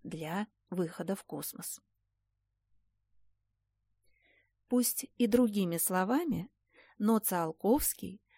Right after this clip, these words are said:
достаточно точно описал работу современного космического носителя.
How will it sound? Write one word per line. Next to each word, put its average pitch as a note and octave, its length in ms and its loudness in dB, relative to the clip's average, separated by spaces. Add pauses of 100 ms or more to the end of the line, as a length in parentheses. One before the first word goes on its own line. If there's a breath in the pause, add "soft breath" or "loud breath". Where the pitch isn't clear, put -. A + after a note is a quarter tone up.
(100)
достаточно B3 920 0
точно G#3+ 720 0 (220)
описал F3+ 580 -2
работу E3+ 640 -2 (140)
современного G3+ 960 0 (240)
космического G#3 840 -4
носителя. A#3 720 -4